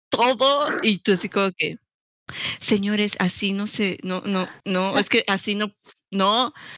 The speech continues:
porque n-, aquí lo que estás calificando es la popularidad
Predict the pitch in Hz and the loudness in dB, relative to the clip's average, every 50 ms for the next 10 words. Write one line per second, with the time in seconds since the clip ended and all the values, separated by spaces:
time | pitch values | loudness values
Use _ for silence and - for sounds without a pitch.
0 | - _ _ _ - 214 202 - 233 220 226 220 - - - 214 196 214 - - | -20 _ _ _ 0 2 4 4 2 2 0 -4 -8 -4 -2 0 0 0 -2 -2
1 | 233 226 240 233 - 247 - - 226 220 - - - - - - _ _ _ _ | -2 -2 -2 -4 -6 -6 -4 -4 -4 -4 -6 -10 -16 -20 -20 -20 _ _ _ _
2 | _ _ _ _ _ _ _ _ _ _ - 247 240 233 240 196 185 - - 214 | _ _ _ _ _ _ _ _ _ _ 0 0 0 2 0 -2 0 0 0 0
3 | 214 220 226 226 226 226 - 233 220 202 240 - 208 196 190 190 190 185 185 185 | 0 0 0 0 -2 0 0 0 -2 -2 0 0 2 4 4 4 4 2 0 0
4 | 175 180 185 185 202 233 233 | 0 2 2 2 0 -2 -6